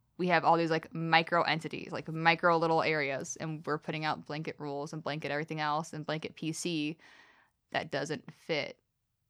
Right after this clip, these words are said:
where it is. And don't get me wrong, the state has, you know, some control there too, but a lot of them just kinda fall in line to whatever the big blanket thing is gonna be. And you keep going down that path, you just end up with rules that make no sense for where you are,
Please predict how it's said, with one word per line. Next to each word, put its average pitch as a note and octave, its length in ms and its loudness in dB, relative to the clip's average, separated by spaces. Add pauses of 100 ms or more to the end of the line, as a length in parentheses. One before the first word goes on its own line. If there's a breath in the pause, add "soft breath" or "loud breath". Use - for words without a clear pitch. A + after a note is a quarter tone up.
(320)
where C#3 280 -6
it E2+ 160 -10
is. - 580 -8
And E3 120 -4
don't E3+ 80 -2
get E3 80 -2
me D#3 80 -4
wrong, D#3+ 220 0
the C#3+ 100 -10
state D3+ 320 -2
has, D3 260 -2
you D3+ 80 -8
know, C#3+ 100 -4
some D#3 220 -8
control D3+ 320 -6
there C#3+ 160 -4
too, E3+ 580 2 (1040)
but E3+ 300 0
a D#3 80 4
lot C#3+ 180 4
of D3+ 60 0
them C#3 120 -4
just - 120 -10
kinda D3+ 160 -6
fall D3 300 0
in D3 80 -4
line D3 180 -2
to - 80 -10
whatever C#3+ 160 -6
the D3 80 -8
big C#3 160 -10
blanket C#3+ 340 -10
thing C3 140 -10
is D3+ 100 -12
gonna - 160 -12
be. D3+ 400 -4 (680)
And D#3+ 140 -2
you D3+ 40 -2
keep E3+ 280 -6
going D#3 320 2
down C#3+ 240 2
that - 180 -6
path, E3 480 8
you D#3+ 180 -4
just D#3+ 280 -2
end D#3 260 0
up D3+ 300 2
with D3 360 -4
rules D#3+ 600 2
that D3 320 2
make D3+ 300 -4
no E3 420 4
sense E3 400 2
for E3+ 120 0
where D#3 140 4
you D#3 200 2
are, C#3+ 400 4